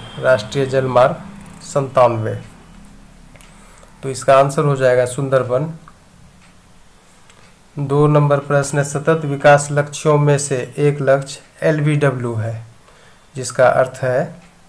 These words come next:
अब ये जो एस टी, एस डी जी होता है, सेवनटीन एस डी जी, तो उसमें एलबीडब्ल्यू एक लक्ष्य है, इसका आपको फुल फॉर्म बताना है।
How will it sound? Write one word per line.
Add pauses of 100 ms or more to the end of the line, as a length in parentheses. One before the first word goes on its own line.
(1200)
अब
ये
जो
एस
टी, (120)
एस
डी
जी
होता
है,
सेवनटीन
एस
डी
जी, (1700)
तो
उसमें (380)
एलबीडब्ल्यू (340)
एक
लक्ष्य
है, (1200)
इसका
आपको
फुल (100)
फॉर्म
बताना
है।